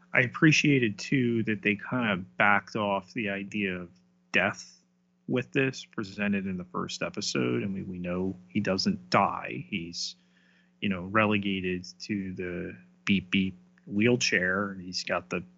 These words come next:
melty face prosthetics. Um, the question, too, that number one really forces him to consider whether this can be avoided,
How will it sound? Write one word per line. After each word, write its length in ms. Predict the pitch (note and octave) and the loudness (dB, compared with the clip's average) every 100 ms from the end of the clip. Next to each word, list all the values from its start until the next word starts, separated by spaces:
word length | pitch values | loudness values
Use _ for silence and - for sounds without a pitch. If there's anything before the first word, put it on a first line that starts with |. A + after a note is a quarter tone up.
| - | -2
melty 400 | G#2 G2 G2 F2+ | 2 2 2 0
face 480 | F2+ F2 - - - _ _ _ _ _ _ - | -2 0 -2 -2 -6 _ _ _ _ _ _ -4
prosthetics. 920 | - G2 - A#2 G2 - - - - - _ _ _ _ - | 0 2 4 4 4 -2 -4 -4 -6 -12 _ _ _ _ 2
Um, 540 | A#2 G#2 G2 F#2 G2 - _ _ _ - | 4 4 2 -4 -8 -14 _ _ _ -4
the 80 | |
question, 720 | A#2 - D3+ - D#3+ C#3+ B2+ - | -2 2 2 2 -2 -2 -2 -8
too, 560 | - G#3 A3 G3 E3+ C#3+ | -4 0 4 4 4 4
that 180 | B2+ G2+ | 2 2
number 360 | A#2+ A2+ G#2+ G#2+ | 0 0 0 -2
one 600 | A2 A2 A2 A2 G#2+ - _ _ _ _ _ _ | 0 2 2 2 0 -6 _ _ _ _ _ _
really 340 | A#2 A#2 A2+ G2+ | 0 2 2 0
forces 540 | - A2 G2+ A#2+ - | -2 -4 -2 -2 -2
him 160 | G2+ G2 | -2 -4
to 80 | |
consider 720 | G2 G2+ - E3+ F#3 C#3+ A#2 G2+ - - | -4 -2 0 2 4 4 4 0 -4 0
whether 380 | G#2+ G2+ A2 | 2 4 2
this 500 | G2+ F#2+ F#2+ - - - | 2 2 0 -2 -4 -10
can 400 | - A2 G#2 G2 F#2 - | -6 -2 0 0 -4 -2
be 500 | G2+ F#2+ G2 F#2 - - _ _ _ - | 0 2 0 -4 -8 -20 _ _ _ -2
avoided, 800 | A2 G2+ A2 A2+ G#2 G2 G2 | -2 2 4 6 6 6 4